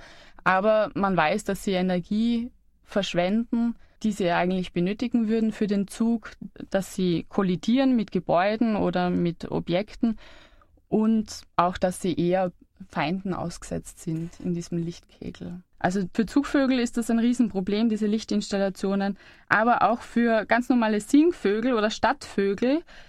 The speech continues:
Da wurden Amseln in, beispielsweise in der Stadt untersucht. Man konnte feststellen, dass ihr tageszeitlicher Rhythmus aus dem Lot gerät, aber auch der saisonale Rhythmus.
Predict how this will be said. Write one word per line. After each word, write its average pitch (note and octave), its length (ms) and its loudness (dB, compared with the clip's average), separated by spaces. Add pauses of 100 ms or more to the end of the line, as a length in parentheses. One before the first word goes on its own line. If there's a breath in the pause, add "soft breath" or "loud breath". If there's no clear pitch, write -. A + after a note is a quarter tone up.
(300 loud breath)
Da A3+ 300 2 (260)
wurden A#3 680 0
Amseln C#4+ 520 4
in, A#3+ 400 -2
beispielsweise A#3+ 720 0
in A#3 100 2
der A3+ 80 0
Stadt - 440 -2 (140)
untersucht. A#3+ 880 0 (640 soft breath)
Man A3+ 220 0
konnte B3 320 2
feststellen, A#3+ 880 0 (340 loud breath)
dass - 600 -2 (240)
ihr A3 420 2
tageszeitlicher C4 1000 2
Rhythmus C#4 420 2
aus A#3 140 0
dem A#3 160 0
Lot A3+ 240 0
gerät, A3 300 0
aber G3+ 260 4
auch G#3 80 0
der G#3 160 -2
saisonale G3 920 0
Rhythmus. F3+ 560 -2